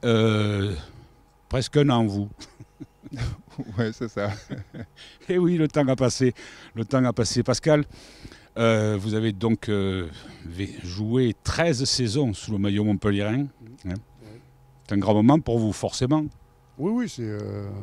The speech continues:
Speaker 3: ça a été une, une très belle période de, de ma carrière de joueur, euh. Et puis après, j'ai fait que, trois ans à Strasbourg et un an à Marseille. Voilà.
Speaker 1: Alors vous avez vé-, vous avez vécu beaucoup de choses, vous, au club, hein.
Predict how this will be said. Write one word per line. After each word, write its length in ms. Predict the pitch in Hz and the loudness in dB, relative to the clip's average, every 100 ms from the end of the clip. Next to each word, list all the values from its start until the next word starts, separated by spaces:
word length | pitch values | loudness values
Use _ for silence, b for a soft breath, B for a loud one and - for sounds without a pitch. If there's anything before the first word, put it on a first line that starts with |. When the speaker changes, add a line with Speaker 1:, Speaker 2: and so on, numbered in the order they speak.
| 98 - b | -14 -20 b
Speaker 3:
ça 140 | - 101 | -12 -12
a 40 | |
été 220 | 90 120 | -8 -8
une, 580 | 107 110 107 101 101 101 | -6 -6 -6 -8 -8 -8
une 100 | 101 | -8
très 160 | - 110 | -8 -8
belle 200 | 110 107 | -6 -6
période 420 | 107 107 107 107 | -8 -6 -6 -8
de, 400 | 104 101 104 104 | -8 -8 -8 -8
de 100 | 95 | -8
ma 140 | 104 | -10
carrière 380 | 101 104 104 104 | -10 -10 -8 -8
de 100 | 104 | -8
joueur, 460 | 95 98 107 143 165 131 | -8 -8 -6 -6 -6 -8
euh. 1700 | 107 104 107 - - - - - - - - - - - - - | -10 -12 -16 -20 -20 -20 -20 -20 -16 -14 -14 -20 -20 -20 -20 -14
Et 40 | 104 | -12
puis 160 | - | -8
après, 280 | 104 - 104 | -8 -8 -10
j'ai 140 | 107 95 | -10 -12
fait 160 | 101 | -16
que, 520 | 117 107 98 98 95 95 | -10 -10 -8 -8 -10 -12
trois 300 | - 104 101 | -8 -6 -4
ans 100 | 107 | -4
à 60 | 104 | -6
Strasbourg 500 | - 101 104 120 131 | -6 -6 -4 -4 -4
et 20 | |
un 120 | 113 | -4
an 20 | |
à 40 | 107 | -6
Marseille. 340 | 92 - 92 98 92 - | -8 -10 -12 -12 -14 -18
Voilà. 120 | - 92 | -18 -10
Speaker 1:
Alors 100 | 101 | -2
vous 140 | 104 | 6
avez 140 | 117 113 | 8 8
vé-, 180 | 101 117 | 4 -2
vous 180 | 104 101 | -2 2
avez 140 | 110 | 4
vécu 260 | 110 98 131 | 4 4 2
beaucoup 320 | 104 131 - | 4 4 4
de 80 | 110 | 2
choses, 300 | 113 139 87 | 4 4 2
vous, 100 | 82 | -2
au 60 | 85 | -6
club, 260 | 80 69 | -6 -6
hein. 140 | 78 | -6